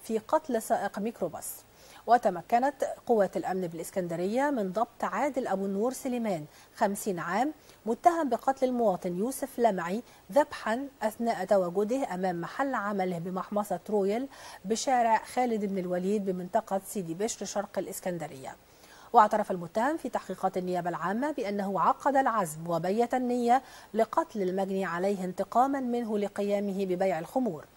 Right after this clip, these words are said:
وسابقة تردده عليه منذ فترة وطلبه منه التوقف عن بيعها، إلا أنه لم يستجب. واصطحب المستشار عمر سليم رئيس نيابة،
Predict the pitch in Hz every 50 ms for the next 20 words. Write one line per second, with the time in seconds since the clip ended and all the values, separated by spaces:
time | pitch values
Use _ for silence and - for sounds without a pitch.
0 | - - - - - - - 202 202 196 196 196 - 196 190 180 175 175 175 175
1 | 175 - - - - - - - 254 208 190 202 - - 202 - - 214 190 180
2 | 175 190 214 226 233 254 285 330 330 294 269 233 202 196 202 208 190 220 214 202
3 | 196 240 285 - 285 254 - 214 208 - 202 202 226 262 - - - - - -
4 | 220 233 220 208 - - - 294 330 311 247 233 233 202 233 220 214 208 185 156
5 | 170 151 - - - 180 185 190 - - 190 - 175 170 170 180 175 180 170 156
6 | 202 254 214 170 139 - - - - - - - - - 233 226 - - 160 170
7 | 190 208 240 254 294 294 269 302 330 294 277 277 269 - - 156 151 147 139 -
8 | - - - - - - - 233 233 - - - - 214 185 180 170 165 170 -
9 | - 190 - 220 240 285 311 285 254 247 226 208 208 226 247 - - - - 269
10 | 247 226 226 214 196 190 - - - - 208 220 214 233 220 - 226 208 202 196
11 | 175 180 175